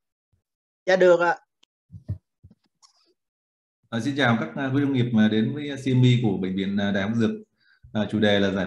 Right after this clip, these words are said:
Speaker 2: pháp nào trong nguy cơ hạ đường huyết ở bệnh nhân đái tháo đường type hai sử dụng liệu pháp tiêm. Thì, à, chúng ta cũng, à, đã trao đổi, à, khá nhiều qua cái loạt C M E, à, à, trong thời gian vừa qua. Thì chúng ta biết đó là hiện nay thì đái tháo đường type hai á, chúng ta,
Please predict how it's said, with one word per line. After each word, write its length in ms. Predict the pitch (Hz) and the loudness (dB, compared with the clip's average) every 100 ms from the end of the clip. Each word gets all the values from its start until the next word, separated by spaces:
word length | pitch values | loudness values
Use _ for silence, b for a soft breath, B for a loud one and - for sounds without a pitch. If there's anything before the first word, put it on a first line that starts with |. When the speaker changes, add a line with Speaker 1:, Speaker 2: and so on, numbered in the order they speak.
| - | -4
Speaker 2:
pháp 220 | 151 - | -6 -2
nào 280 | 123 107 98 | 2 2 0
trong 160 | 120 120 | 0 0
nguy 140 | 113 | 0
cơ 180 | 117 110 | -2 -2
hạ 100 | 107 | -4
đường 160 | 95 95 | -6 -6
huyết 220 | 147 208 214 - _ _ _ - | -6 -6 -8 -20 _ _ _ -10
ở 100 | 95 | -6
bệnh 140 | 101 | 0
nhân 200 | 113 113 | 2 2
đái 140 | 113 127 | 0 -2
tháo 80 | |
đường 120 | 120 95 | -2 -4
type 120 | 113 | -4
hai 340 | 123 120 117 113 | 0 2 0 -2
sử 140 | 95 | -6
dụng 160 | 92 92 | -8 -8
liệu 120 | 95 | -6
pháp 120 | 127 127 | -6 -2
tiêm. 200 | 131 120 107 - - _ _ _ _ _ - | 0 2 0 -6 -18 _ _ _ _ _ -10
Thì, 160 | 101 101 | -4 -2
à, 120 | 101 98 | -2 -4
chúng 140 | 120 | -4
ta 280 | 123 117 113 | -2 -2 -2
cũng, 160 | 131 135 | -6 -6
à, 240 | 131 127 | -4 -2
đã 380 | 113 120 147 151 - 127 120 | -2 -4 -6 -8 -8 -4 -2
trao 120 | 117 | -2
đổi, 320 | 110 90 85 | -2 -2 -4
à, 60 | 92 - | -8 -6
khá 160 | 123 | -4
nhiều 140 | 147 107 110 | -2 -2 0
qua 200 | 110 110 | 0 0
cái 100 | 127 | -2
loạt 340 | 123 113 98 - | -4 -2 -6 -6
C 120 | 113 | 0
M 80 | 110 | 2
E, 280 | 110 107 107 | 2 0 -2
à, 180 | 104 101 - _ _ _ _ | -6 -12 -18 _ _ _ _
à, 200 | 104 104 | -8 -6
trong 200 | 107 110 107 | 0 0 0
thời 100 | 95 | -2
gian 280 | 107 104 | -4 -4
vừa 100 | 95 90 | -4 -2
qua. 460 | 110 110 107 107 - - | 2 4 2 0 -8 -10
Thì 80 | 95 | -4
chúng 120 | 110 | -2
ta 80 | 113 | -2
biết 240 | 147 - | -4 -6
đó 80 | 151 | -8
là 260 | 131 101 92 | -6 -6 -6
hiện 160 | 98 | -8
nay 180 | 101 101 98 | -6 -6 -6
thì 120 | 92 | -6
đái 140 | 101 | -4
tháo 80 | 117 | -4
đường 80 | 95 | -4
type 120 | 110 | -6
hai 280 | 117 107 104 | -2 -2 0
á, 60 | 110 | -2
chúng 160 | 110 110 | -2 -4
ta, 380 | 107 101 101 | -4 -4 -6